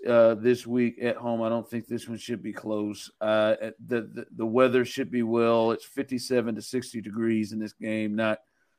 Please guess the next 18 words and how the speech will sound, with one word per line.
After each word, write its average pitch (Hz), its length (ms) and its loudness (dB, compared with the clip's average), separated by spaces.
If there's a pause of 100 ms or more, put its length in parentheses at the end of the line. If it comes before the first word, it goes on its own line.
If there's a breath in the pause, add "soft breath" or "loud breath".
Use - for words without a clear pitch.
as 110 120 -8
cold 120 340 4
as 107 80 -2
it 113 80 0
was 107 380 2
last 107 320 4
time. 104 320 -2 (560 soft breath)
I, 127 340 12
I, 127 280 8
last 123 300 12
game 127 160 6
against 117 300 0
Seattle. 110 560 2
I, 113 240 4 (420)
I 135 120 10
think 131 400 0
this 123 260 2
is 113 440 -2